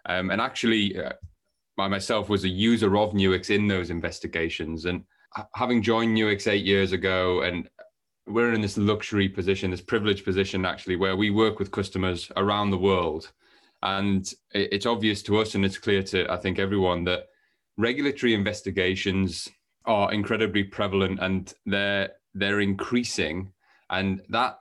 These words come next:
that trend looks likely to continue as more regulations come online, as there's more and more focus on compliance. Um, so for us, being in that position of, of working globally and seeing just how prevalent regulatory investigations are,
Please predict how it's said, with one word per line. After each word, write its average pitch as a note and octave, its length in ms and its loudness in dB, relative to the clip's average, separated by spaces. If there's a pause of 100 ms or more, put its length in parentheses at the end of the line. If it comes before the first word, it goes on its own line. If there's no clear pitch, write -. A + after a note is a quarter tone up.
(200)
that - 220 -2
trend G#2+ 400 0
looks - 400 0
likely G2+ 340 -2
to F#2+ 140 -8
continue F#2+ 840 2 (140)
as F#2+ 200 -2
more G2 280 2
regulations F#2 560 -2
come F#2 180 -4
online, F#2+ 640 -2 (380)
as F#2 320 -6
there's F#2+ 180 0
more G2 380 4
and F#2+ 80 2
more F#2+ 280 2
focus G2 520 -2
on F2+ 100 -6
compliance. F#2+ 840 -4 (600)
Um, G2+ 260 -4
so B2+ 220 0
for A#2+ 260 2
us, C3 400 -2 (600)
being B2 400 4
in G#2+ 100 2
that G#2+ 180 -2
position G2+ 440 0
of, F#2+ 220 0
of G2 200 -2
working G2+ 460 0
globally G2 880 0
and G2 140 0
seeing A2 440 2
just G2 180 -4
how F#2+ 140 -2
prevalent F#2+ 400 -2
regulatory F2+ 460 -2
investigations F2+ 720 -4
are, F#2 380 -2